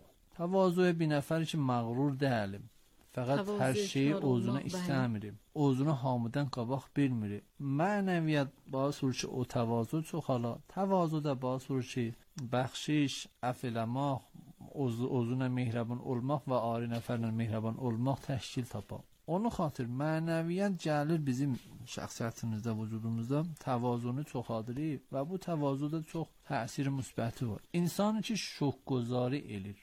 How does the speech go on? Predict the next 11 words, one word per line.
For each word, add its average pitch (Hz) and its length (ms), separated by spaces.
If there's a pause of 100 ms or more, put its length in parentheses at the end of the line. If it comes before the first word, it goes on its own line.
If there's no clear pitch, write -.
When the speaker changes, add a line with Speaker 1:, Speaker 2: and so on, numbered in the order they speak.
(300)
Speaker 1:
insan 139 480
ki, 143 220
dua 127 260
elir, 113 260 (100)
insan 160 340
ki, 160 120
mudan 139 360
deyir, 139 120
"Allah, 120 280 (100)
çox 135 160
şükür." - 360